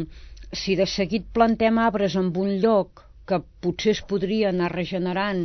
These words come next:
el seu aire sol, encara que més lentament, evidentment, mm,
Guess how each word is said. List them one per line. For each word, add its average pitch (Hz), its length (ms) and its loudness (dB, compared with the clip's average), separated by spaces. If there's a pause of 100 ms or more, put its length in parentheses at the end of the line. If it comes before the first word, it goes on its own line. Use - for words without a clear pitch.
(300)
el 147 100 -8
seu 180 320 0
aire 180 400 0
sol, 208 560 2
encara 147 320 -4
que 156 100 -6
més 156 220 -4
lentament, 170 560 -2
evidentment, 185 640 -2 (760)
mm, 202 220 2